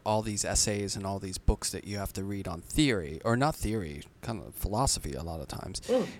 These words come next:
Speaker 1: And then you go to your studio and you're supposed to, like, navigate, "Okay, here's my work, here's what I'm doing, and here's all that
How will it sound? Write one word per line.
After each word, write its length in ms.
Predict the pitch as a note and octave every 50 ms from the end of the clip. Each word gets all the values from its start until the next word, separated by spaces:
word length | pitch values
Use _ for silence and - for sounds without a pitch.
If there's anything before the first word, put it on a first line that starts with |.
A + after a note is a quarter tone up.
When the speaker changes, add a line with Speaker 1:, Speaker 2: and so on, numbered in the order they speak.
| - - -
Speaker 1:
And 160 | A#2 B2 A#2+
then 380 | B2+ B2 B2+ B2+ B2+ B2 B2+ -
you 220 | - C#3 C3 C3 A#2+
go 140 | - C#3+
to 80 | C#3 C3
your 100 | B2 A#2
studio 500 | - - - E3 D#3 C#3+ C3+ A#2+ A#2 A2+
and 80 | A2+ A#2+
you're 80 | A#2+ A#2
supposed 300 | - - C#3+ C#3 C3+ -
to, 60 | -
like, 160 | A#2+ A#2 G#2+
navigate, 800 | A2+ A#2 A#2 A#2 A2+ A#2 A#2 A#2 B2 A2+ A2 G#2+ G2+ G2 F#2+ - - - - - - - -
"Okay, 280 | B2+ B2+ B2+ C3+ A2+
here's 180 | A2+ C3+ C#3 C3
my 140 | C3+ B2+ A2+
work, 320 | G#2+ A2+ A#2+ B2 A#2 -
here's 180 | - B2 A#2+ A2+
what 80 | A#2+ A2+
I'm 100 | A2 A2
doing, 280 | G#2+ A2+ A2+ A2+ G#2
and 80 | G2+ G2
here's 240 | - - A#2+ A#2 G2+ - -
all 240 | G#2+ G#2+ A2 A2 G#2+
that 260 | G#2+ A2 G#2 F#2+ F2+